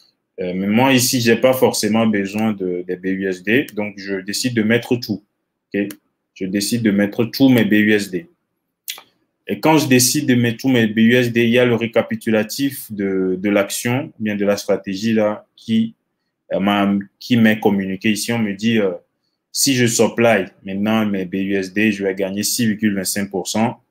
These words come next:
sur du B U S D, et je vais recevoir en plus de ça, je vais recevoir en plus de ça une distribution du, de, de, de I S V S,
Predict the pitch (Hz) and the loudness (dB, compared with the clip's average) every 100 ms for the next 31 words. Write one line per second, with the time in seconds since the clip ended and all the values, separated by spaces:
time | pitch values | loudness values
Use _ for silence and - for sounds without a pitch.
0 | _ - - 107 101 95 92 92 90 90 | _ -12 -4 -2 0 0 0 0 -2 0
1 | 107 135 - _ _ 110 113 110 120 127 | 0 0 -4 _ _ 0 4 4 4 4
2 | 113 117 110 120 107 107 - 151 156 127 | 2 2 4 4 4 0 -2 2 2 2
3 | 110 - 117 147 - _ _ _ _ _ | 0 4 4 2 -2 _ _ _ _ _
4 | 110 110 127 127 - 107 104 107 110 110 | -4 2 2 0 -8 -8 -8 -4 -2 -2
5 | 117 113 104 95 - 113 117 131 120 110 | -4 -4 -4 -8 -6 -4 -2 -4 -4 -4
6 | - 101 98 - 117 120 131 _ _ _ | -4 -6 -6 -6 -4 -4 -6 _ _ _
7 | 98 98 98 95 95 95 - - 107 98 | -10 -8 -6 -6 -6 -8 -18 -12 -6 -2
8 | 98 92 90 90 90 92 90 87 90 98 | -2 -2 -2 -4 -4 -2 -2 -4 -4 0
9 | 123 143 120 110 113 131 - - | 2 2 2 2 4 4 2 -2